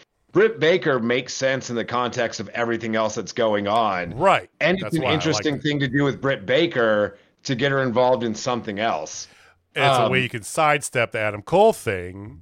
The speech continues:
Speaker 2: you know, 'cause
Speaker 1: Yeah.
Speaker 2: it's a big, 'cause it's a big shock. It's Britt.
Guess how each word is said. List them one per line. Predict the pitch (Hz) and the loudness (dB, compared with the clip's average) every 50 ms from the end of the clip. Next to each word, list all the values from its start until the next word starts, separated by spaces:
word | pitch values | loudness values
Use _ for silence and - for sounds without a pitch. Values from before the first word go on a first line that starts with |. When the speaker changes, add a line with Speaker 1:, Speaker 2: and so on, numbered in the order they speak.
| - _ _ | -20 _ _
Speaker 2:
you | 110 101 101 | -10 -6 -4
know, | 101 98 98 98 98 98 | -2 -2 -2 0 0 2
'cause | 196 | 2
Speaker 1:
Yeah. | 208 175 104 76 | 4 4 2 2
Speaker 2:
it's | - - | -2 -4
a | 104 | -4
big, | 101 135 139 | -4 -4 -4
'cause | - 110 117 | -4 -8 -10
it's | 117 101 110 | -10 -8 -4
a | |
big | 107 131 - - | -2 -2 -2 -2
shock. | - - - 262 302 311 247 - - - - _ _ _ _ _ _ _ _ | -2 2 6 6 8 8 6 6 2 -4 -16 _ _ _ _ _ _ _ _
It's | - - _ _ | -20 -20 _ _
Britt. | - 90 90 92 110 160 254 - - - - | -20 -18 -12 -8 -4 -4 -4 -4 -4 -8 -20